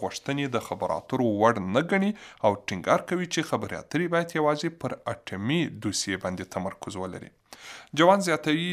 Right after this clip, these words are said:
د امریکا ولسمشر له نتنیاهو سره تر لیدنې وروسته په صراحت سره، یعنی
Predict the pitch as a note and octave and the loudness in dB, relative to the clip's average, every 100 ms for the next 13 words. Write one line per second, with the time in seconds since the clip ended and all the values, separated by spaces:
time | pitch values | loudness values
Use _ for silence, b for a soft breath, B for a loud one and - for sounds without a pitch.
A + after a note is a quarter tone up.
0 | D#3+ D3+ C3+ B2 - C3+ C3 A#2+ C#3 C#3+ | 4 6 6 4 4 4 4 0 -2 -2
1 | C#3+ A#2+ A2 G#2 - G2+ G2+ C3 - B2+ | 0 2 2 0 -2 -4 -4 -2 -2 -2
2 | B2 G#2+ F#2+ G#2+ C3 A2 C3+ - C#3+ - | -4 -6 -4 -2 0 0 0 0 -4 -4
3 | G#2 - F#2+ - - C#3+ - D3 D3 B2 | -4 -2 -2 0 0 0 2 2 4 2